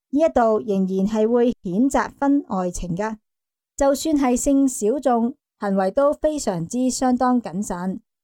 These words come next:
外國人若果違反當地嘅法律，或者有違法嘅行為，都可能被安道爾逐出公國㗎。頭先講過，安道爾係一個冇自己軍隊嘅國家。除此之外，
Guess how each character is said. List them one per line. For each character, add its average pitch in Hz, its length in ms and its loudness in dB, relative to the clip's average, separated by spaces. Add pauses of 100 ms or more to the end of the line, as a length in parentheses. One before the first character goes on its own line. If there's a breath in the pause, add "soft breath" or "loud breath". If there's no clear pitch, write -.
(100)
外 277 240 2
國 294 280 0
人 196 220 0
若 240 140 0
果 339 120 0
違 269 180 0
反 226 320 0
當 330 220 0
地 226 140 -2
嘅 226 240 -4
法 220 220 -6
律， 196 200 -6 (500)
或 214 140 -2
者 233 140 0
有 302 40 2 (200)
違 185 260 -2
法 208 300 -2 (100)
嘅 214 200 0
行 196 240 -4
為， 175 180 -4
都 254 180 0
可 233 220 -2
能 180 220 -2
被 185 240 -4
安 262 300 0
道 233 100 2
爾 185 80 -2 (260)
逐 202 120 -6 (120)
出 247 160 -6 (160)
公 233 300 0
國 190 280 -2
㗎。 190 140 -10 (560)
頭 214 100 2
先 359 200 -4
講 247 260 2
過， 269 120 2
安 302 360 0
道 294 80 2
爾 233 80 2
係 240 340 0
一 285 40 -2
個 254 160 -2
冇 208 340 0
自 185 180 -12
己 240 220 -2
軍 262 280 0
隊 196 220 -4
嘅 202 180 -4
國 185 200 -10
家。 226 240 -6 (320)
除 - 100 -4 (120)
此 262 260 -2
之 359 180 -2
外， 240 260 2